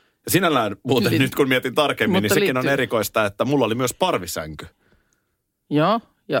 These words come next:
Speaker 2: tässä tarinassa on parvisänky
Speaker 1: Joo,
Speaker 2: vai?
Speaker 1: mutta se on kyllä jännä yksityiskohta, koska sille mitään nyt minä en tähän liity, mutta, ö, no,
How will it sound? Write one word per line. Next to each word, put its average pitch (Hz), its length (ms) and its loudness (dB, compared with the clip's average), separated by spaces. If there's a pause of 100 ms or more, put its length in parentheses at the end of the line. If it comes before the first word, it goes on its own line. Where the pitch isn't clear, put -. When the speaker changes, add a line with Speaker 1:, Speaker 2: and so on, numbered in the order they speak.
(100)
Speaker 2:
tässä - 180 -4
tarinassa 151 480 -2
on 120 140 -2
parvisänky - 420 -2
Speaker 1:
Joo, 180 140 4
Speaker 2:
vai? 127 180 -2 (460)
Speaker 1:
mutta 120 220 0
se 165 60 2
on 143 120 0
kyllä 139 160 2
jännä 151 320 2
yksityiskohta, 92 640 -4
koska 95 220 -6
sille 110 160 2
mitään 110 280 0
nyt 104 140 -2 (600)
minä 123 300 0
en 87 80 -6
tähän 85 260 -6
liity, 85 240 -4
mutta, 85 360 -4 (520)
ö, 117 340 2
no, 156 200 2